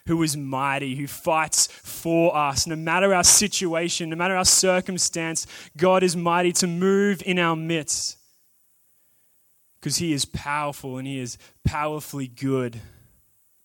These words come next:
And so wherever you find yourself this morning, whatever situation you're in, remember that God is greater, that God is bigger,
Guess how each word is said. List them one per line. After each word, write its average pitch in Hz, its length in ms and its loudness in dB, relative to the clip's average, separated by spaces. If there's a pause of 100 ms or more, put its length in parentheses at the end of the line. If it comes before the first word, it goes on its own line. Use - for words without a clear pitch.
(380)
And 135 100 -8
so - 80 -4
wherever 156 240 0
you 170 80 -2
find 151 420 -6
yourself 139 500 -6
this - 240 -4
morning, 123 300 -8
whatever 131 200 -8
situation 139 760 -4
you're 120 140 -10
in, 120 200 -12 (360)
remember 139 480 -4
that 123 340 -8
God 139 560 -8 (260)
is 123 440 -4 (220)
greater, 110 520 -8 (160)
that 131 220 -8
God 135 480 -2
is 127 260 -6
bigger, 120 560 -8